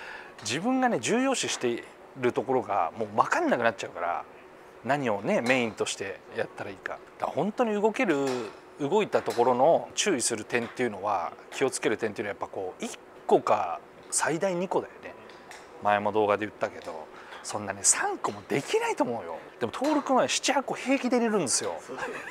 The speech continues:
Speaker 1: そう、逆とか関係ないもんね。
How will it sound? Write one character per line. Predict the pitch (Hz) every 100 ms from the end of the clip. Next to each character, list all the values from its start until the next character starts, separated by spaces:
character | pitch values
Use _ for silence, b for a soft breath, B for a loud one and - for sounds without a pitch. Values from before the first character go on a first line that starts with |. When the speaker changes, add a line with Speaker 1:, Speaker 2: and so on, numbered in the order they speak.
| - - - - - - - - - - - - - - - - - - - - - - - - - - - - B B B B
Speaker 1:
そ | - -
う、 |
逆 | - 165 - 196
と | 226
か | 151
関 | 196
係 | 202
な | 202
い |
も | 120
ん | -
ね。 | 92